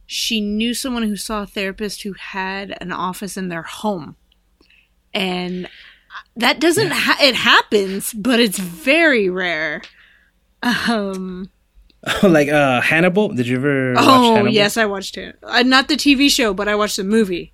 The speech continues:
Speaker 1: And he, yes,
Speaker 2: Uh,
Speaker 1: yeah. <laughs>
Speaker 2: So in, in the T V show,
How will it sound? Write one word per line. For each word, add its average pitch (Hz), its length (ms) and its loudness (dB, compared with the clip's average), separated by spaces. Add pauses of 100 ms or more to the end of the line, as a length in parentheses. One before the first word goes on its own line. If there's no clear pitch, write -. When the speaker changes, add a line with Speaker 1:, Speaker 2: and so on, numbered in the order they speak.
(100)
Speaker 1:
And 202 180 -4
he, 180 260 -8
yes, 180 260 -4
Speaker 2:
Uh, - 60 -8 (220)
Speaker 1:
yeah. 180 180 -8 (160)
<laughs> 262 240 0 (440)
Speaker 2:
So 160 320 4
in, 156 480 2
in 143 180 -2
the 135 80 -4
T 127 160 -8
V 170 180 0
show, 123 440 2